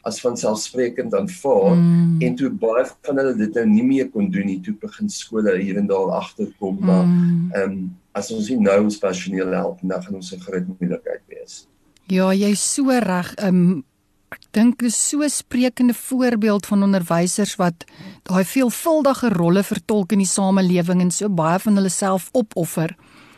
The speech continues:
Speaker 2: So,
Speaker 1: Ja.
Speaker 2: jy het nou daaraan begin raak en ek wonder, ek is seker daar's nou iemand daar buite wat sê, "Hoorie, jy beskryf my,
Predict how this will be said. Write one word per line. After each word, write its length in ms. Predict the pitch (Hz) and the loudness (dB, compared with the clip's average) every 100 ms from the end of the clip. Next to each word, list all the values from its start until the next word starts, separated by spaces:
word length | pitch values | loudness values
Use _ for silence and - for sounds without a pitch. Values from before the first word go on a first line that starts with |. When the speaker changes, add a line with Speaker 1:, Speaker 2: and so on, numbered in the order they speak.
| _ | _
Speaker 2:
So, 280 | - - 277 | -8 -2 2
Speaker 1:
Ja. 420 | 269 262 214 202 196 - _ _ _ _ _ _ _ - | 4 4 2 0 -2 -10 _ _ _ _ _ _ _ -6
Speaker 2:
jy 180 | 240 | 0
het 140 | 262 285 | 0 4
nou 120 | 277 | 4
daaraan 340 | 247 254 277 | 4 6 6
begin 420 | 262 - - 403 370 | 4 2 -2 0 2
raak 340 | 226 202 196 - | 2 2 0 0
en 120 | 247 240 | 2 2
ek 140 | 208 | 2
wonder, 380 | 175 220 285 302 285 - _ | 2 4 4 4 0 -8 _
ek 140 | - - | -10 -6
is 220 | 233 - | -4 -2
seker 260 | 330 294 269 | -2 0 0
daar's 260 | 226 220 | 2 2
nou 120 | 233 | 2
iemand 340 | 220 233 233 226 | 4 4 4 4
daar 120 | 208 | 4
buite 320 | 180 170 180 196 | 2 0 0 -2
wat 160 | 196 | -2
sê, 180 | - 220 | 0 2
"Hoorie, 360 | 196 196 220 208 | 4 4 4 4
jy 60 | 185 | 2
beskryf 640 | 202 - - 220 214 - | 0 -2 -2 0 0 2
my, 480 | 160 180 175 143 | 4 4 2 0